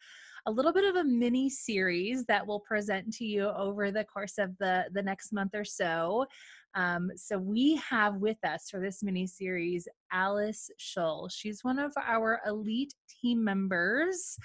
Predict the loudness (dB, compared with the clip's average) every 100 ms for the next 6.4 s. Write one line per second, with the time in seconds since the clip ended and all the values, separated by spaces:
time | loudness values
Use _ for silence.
0 | -18 -20 -6 0 0 2 0 0 0 2
1 | 0 0 -2 0 -2 -2 -2 -4 -2 -2
2 | -2 -2 -6 -2 -2 -2 -4 -2 -2 0
3 | -2 -4 -4 -2 -4 -2 -4 -6 -6 -4
4 | -4 -4 -6 -8 -4 -4 -4 -6 -4 0
5 | 2 0 -4 -2 -2 -2 -6 -6 -6 -4
6 | -4 -2 -2 -6